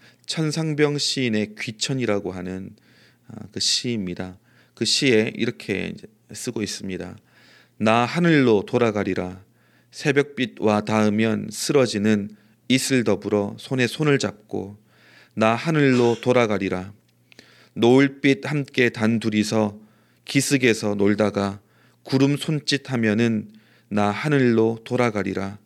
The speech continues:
아름다운 이 세상 소풍 끝내는 날 가서 아름다웠더라고 말하리라." 이것이 천상병 시인의 귀천이라고 하는, 아, 시입니다.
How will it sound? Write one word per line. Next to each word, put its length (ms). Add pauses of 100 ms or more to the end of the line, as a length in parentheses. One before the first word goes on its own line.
(760)
아름다운 640
이 140
세상 460
소풍 500
끝내는 540
날 320 (560)
가서 360
아름다웠더라고 1300 (160)
말하리라." 720 (1200)
이것이 280
천상병 640
시인의 580
귀천이라고 760
하는, 380 (440)
아, 180
시입니다. 720